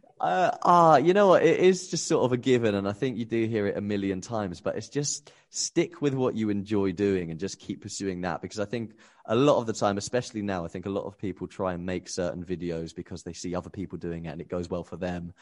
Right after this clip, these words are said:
But chances are, like, you, you keep doing what you're doing, and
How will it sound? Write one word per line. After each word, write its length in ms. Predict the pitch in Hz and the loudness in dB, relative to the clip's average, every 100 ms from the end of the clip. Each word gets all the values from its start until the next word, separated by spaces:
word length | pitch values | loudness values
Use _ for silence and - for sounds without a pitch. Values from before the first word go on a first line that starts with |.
| - _ _ _ _ _ | -20 _ _ _ _ _
But 280 | 127 123 113 | 6 6 4
chances 440 | 170 151 123 117 | 2 2 0 2
are, 280 | 131 117 95 | 4 4 4
like, 240 | 92 90 | 2 -2
you, 200 | 113 117 117 | -4 -8 -8
you 180 | 117 | -8
keep 300 | 110 - 151 | -10 -8 -6
doing 180 | 143 117 | -2 -2
what 140 | 110 95 | -2 0
you're 140 | 104 | 0
doing, 420 | 95 87 85 85 | 0 -2 -2 -4
and 260 | 87 82 | -6 -8